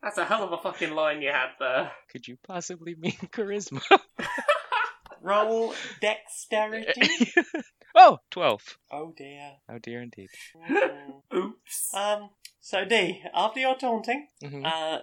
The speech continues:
Speaker 3: you don't even hear the, the ribbit properly. She just whips her tongue out,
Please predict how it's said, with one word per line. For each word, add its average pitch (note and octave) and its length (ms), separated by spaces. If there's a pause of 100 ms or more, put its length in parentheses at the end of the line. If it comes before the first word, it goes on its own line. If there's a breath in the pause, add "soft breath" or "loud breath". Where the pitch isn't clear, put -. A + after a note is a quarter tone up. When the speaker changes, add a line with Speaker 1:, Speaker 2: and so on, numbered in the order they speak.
(140)
Speaker 3:
you A#3+ 120
don't F4 320 (200)
even F#3+ 560 (160)
hear E3+ 440 (120)
the, D3+ 160 (160)
the D3 100
ribbit D#3 340 (100)
properly. F#3 420 (1040)
She - 240
just C4+ 320
whips B3+ 280
her A#3 100
tongue G#3 280
out, G#3 340